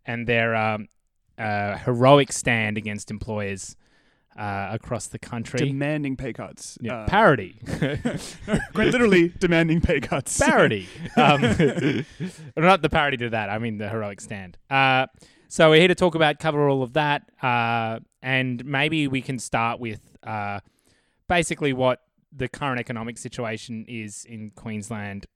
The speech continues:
Speaker 1: and Australia. Uh, it is a bit difficult because, uh, as Robbie was saying off air, uh, there's been no budgets. All of the budgets have been delayed. So getting really, uh, good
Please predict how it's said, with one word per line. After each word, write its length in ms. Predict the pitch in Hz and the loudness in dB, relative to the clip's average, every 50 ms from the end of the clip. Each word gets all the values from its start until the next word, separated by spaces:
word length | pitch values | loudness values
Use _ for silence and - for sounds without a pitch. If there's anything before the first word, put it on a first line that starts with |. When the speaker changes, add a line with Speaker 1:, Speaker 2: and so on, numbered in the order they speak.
| _ _ _ _ _ - | _ _ _ _ _ -12
Speaker 1:
and 320 | 120 110 107 101 101 98 - | -10 -10 -8 -8 -10 -10 -12
Australia. 680 | - - - - 120 107 101 101 101 98 90 - 110 - _ _ _ _ _ _ _ _ _ - | -14 -14 -12 -8 -8 -6 -6 -6 -8 -10 -10 -12 -14 -16 _ _ _ _ _ _ _ _ _ -4
Uh, 280 | 123 123 117 117 120 - - _ _ | -2 0 0 0 -2 -6 -10 _ _
it 80 | - 143 | -2 0
is 160 | 151 165 156 | 0 2 2
a 60 | 165 | 0
bit 120 | 151 160 139 | 0 0 0
difficult 380 | 156 151 - 156 - 143 127 | 0 -2 0 0 0 0 0
because, 720 | 113 127 - - 127 123 117 117 117 113 110 - - - - _ _ _ _ _ _ _ _ _ _ - | 0 -4 -4 -2 0 2 2 2 0 -2 -4 -8 -10 -12 -14 _ _ _ _ _ _ _ _ _ _ -4
uh, 180 | 117 113 117 107 | -2 -2 -2 -2
as 280 | 117 120 117 110 110 120 | -2 -2 -2 -2 0 0
Robbie 260 | 123 123 120 131 123 | 0 2 2 0 0
was 140 | 117 117 - | -2 -4 -4
saying 380 | - 135 117 113 110 110 107 | -4 -4 -4 -2 -2 -4 -4
off 160 | 104 92 - | -6 -6 -4
air, 320 | 123 113 107 104 104 104 - - _ _ _ _ _ _ _ _ _ _ _ _ _ _ _ - - _ | -4 -4 -2 -2 -4 -6 -8 -12 _ _ _ _ _ _ _ _ _ _ _ _ _ _ _ -20 -12 _
uh, 460 | - 123 110 113 113 110 113 113 113 117 - - | -2 0 0 0 0 0 0 0 0 -2 -2 0
there's 200 | 135 127 113 - | 0 0 0 2
been 200 | - 139 131 131 | 0 0 2 4
no 180 | 151 165 151 | 4 4 4
budgets. 540 | 123 113 135 160 156 147 - 101 - - - | 4 4 2 2 2 0 -4 -8 -8 -8 -6
All 160 | 131 139 131 | -4 -2 -2
of 80 | 123 110 | 0 0
the 80 | 120 | 0
budgets 320 | 107 117 123 120 123 117 - | 0 0 0 0 -2 -6 -8
have 80 | 120 107 | -6 -4
been 120 | 110 107 | -4 -2
delayed. 400 | 107 110 104 104 101 95 98 98 | -2 -2 -2 -2 -4 -4 -6 -6
So 260 | - - 110 104 101 - _ _ _ _ _ _ _ _ _ _ | -4 -4 -2 -2 -4 -6 _ _ _ _ _ _ _ _ _ _
getting 320 | - 143 139 131 120 117 110 | 2 4 4 4 2 0 -2
really, 420 | 123 120 120 120 113 110 107 - _ _ _ _ _ _ _ _ | -2 0 0 0 -2 -2 -6 -8 _ _ _ _ _ _ _ _
uh, 360 | - 113 104 104 104 101 101 95 - _ _ _ _ _ _ _ _ _ _ _ _ _ _ _ _ _ _ - - _ - - | -4 -2 -2 -2 -2 -2 -4 -6 -10 _ _ _ _ _ _ _ _ _ _ _ _ _ _ _ _ _ _ -16 -16 _ -18 0
good 360 | - - 180 185 180 180 160 | 6 10 12 12 12 10 8